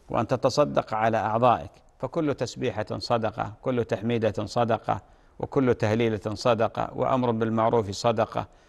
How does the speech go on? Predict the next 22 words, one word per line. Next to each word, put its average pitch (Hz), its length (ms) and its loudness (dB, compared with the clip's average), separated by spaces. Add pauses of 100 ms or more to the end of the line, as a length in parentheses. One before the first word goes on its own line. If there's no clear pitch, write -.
(140)
ونهي 120 480 0
عن 113 160 0
المنكر 110 460 -2
صدقة، 110 560 2 (440)
و، 120 380 6 (580)
آه، 107 300 2 (720)
تعين 151 360 0
الرجل 127 380 2
على 117 240 4
دابته 120 540 0
صدقة، 110 500 0
تدل 151 500 0
الإنسان 131 600 0
الضال، 117 420 2 (640)
آه، 98 300 -4
الضال 123 320 0
في - 60 -6
الطريق، 123 440 -2
تدل 127 360 -2
على 117 220 2
الطريق 120 400 -2
صدقة 113 540 -2